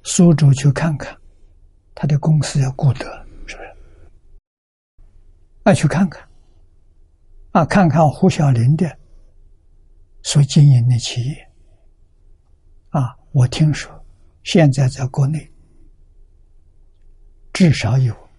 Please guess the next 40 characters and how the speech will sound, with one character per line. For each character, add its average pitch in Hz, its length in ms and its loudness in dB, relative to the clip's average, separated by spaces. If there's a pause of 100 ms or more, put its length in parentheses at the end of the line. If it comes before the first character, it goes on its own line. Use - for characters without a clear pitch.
六 226 400 4
个 127 180 -6
企 - 340 -10
业 - 180 -10 (840)
非 208 340 4
常 131 220 -2
认 135 260 2
真 120 200 -8
地 123 40 -4
做， - 280 -12 (260)
做 - 260 2
得 143 200 2
都 143 160 -2
非 208 240 -2
常 143 200 -6
有 127 140 -4
业 127 180 -4
绩， - 300 -16 (1000)
让 131 220 -2
他 - 120 -12
来 - 120 -18
看 - 220 -12
看。 - 140 -20 (1400)
中 170 320 4
国 143 220 2
传 135 280 -2
统 120 260 -2
文 127 120 -4
化 135 260 -6
现 139 400 -4
在 127 220 -8
管 - 280 -16
用， - 140 -20 (920)
跟 151 280 4
汤 143 300 2
恩 143 220 2
比 127 160 -4
所 127 200 -2
讲 - 260 -10
的 - 80 -20